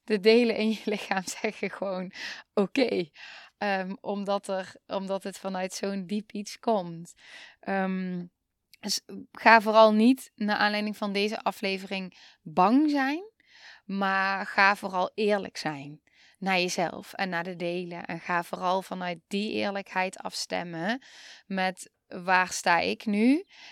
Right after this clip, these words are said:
En is dit, ehm, is dit wel echt helpend nu voor mij?" Ehm, ja.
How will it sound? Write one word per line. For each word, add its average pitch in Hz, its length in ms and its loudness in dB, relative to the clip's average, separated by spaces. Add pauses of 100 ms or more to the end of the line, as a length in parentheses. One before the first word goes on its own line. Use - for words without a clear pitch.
(120)
En 190 220 -2
is 190 260 -6
dit, 214 500 -2 (180)
ehm, 175 720 -10
is 214 240 0
dit 202 240 -4
wel 180 220 0
echt - 300 -2
helpend 180 500 -4
nu 180 360 -10
voor 180 300 -6
mij?" 170 340 -6 (1000)
Ehm, 196 220 -20 (920)
ja. 208 380 -2